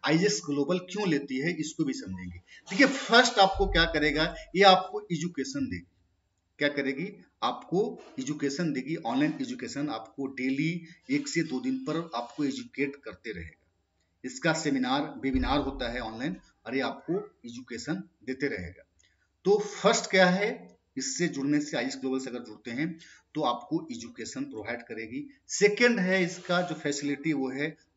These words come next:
auto trade। Second facility है इसका auto trade।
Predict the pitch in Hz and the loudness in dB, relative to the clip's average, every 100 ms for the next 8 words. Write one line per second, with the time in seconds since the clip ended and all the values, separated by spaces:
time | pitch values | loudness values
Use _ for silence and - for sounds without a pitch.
0 | - 131 143 143 170 - 117 95 - - | -2 0 0 0 -2 -2 -10 -10 -8 -4
1 | 175 226 208 175 - 135 127 127 123 117 | -2 -2 -4 -6 -4 -6 -4 -6 -6 -8
2 | - 120 101 - 139 - 123 | -10 -10 -10 -8 -10 -10 -14